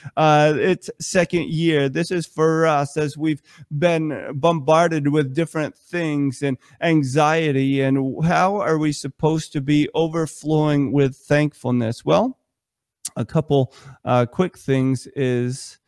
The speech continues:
joy is greater than happiness. And God wants us to have deep-rooted joy built on who he is. Our identity as a Christian is how he created us,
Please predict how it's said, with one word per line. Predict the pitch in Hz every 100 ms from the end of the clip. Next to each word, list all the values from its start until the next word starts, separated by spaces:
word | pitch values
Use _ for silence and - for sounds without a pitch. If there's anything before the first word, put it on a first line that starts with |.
| _ _ _ _
joy | - 185 175 143 127
is | - 127
greater | - 127 127
than | 123 127
happiness. | 123 143 - 117 110 127
And | 139 135
God | 147 156
wants | 165 135 135
us | 135 -
to | 131
have | 123 120
deep-rooted | 151 170 - - 147 139 170 190 156 135 131 131
joy | - 156 139
built | 135 123 156 170
on | 156 143
who | 127 147
he | 127 - 180 180
is. | 131 123
Our | 127
identity | 131 127 160 165 143 135 - - 160
as | - 147
a | 135
Christian | - 180 180 - 147
is | 139 123
how | 147 131 120
he | - 196 190 170
created | - 147 147 156 151 127
us, | 123 123